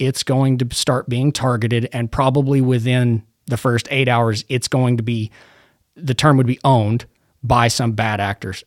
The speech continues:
separately. So, you know, when I, when I talk about how much time do we spend on it, everybody's spending at least ten percent of their time secure-, really security focused, reading articles,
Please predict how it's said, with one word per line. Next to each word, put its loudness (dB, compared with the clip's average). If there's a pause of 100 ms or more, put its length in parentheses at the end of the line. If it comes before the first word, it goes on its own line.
(120)
separately. -6 (260)
So, 2 (340)
you -6
know, -4
when 0
I, -2
when 0
I 2
talk 4
about 0
how 0
much 2
time 2
do 2
we 2
spend 2
on 2
it, -6 (260)
everybody's 4
spending 0
at -10
least 0
ten 4
percent 0
of 2
their 2
time 2 (180)
secure-, 0
really 4
security 0
focused, -2
reading 2
articles, -2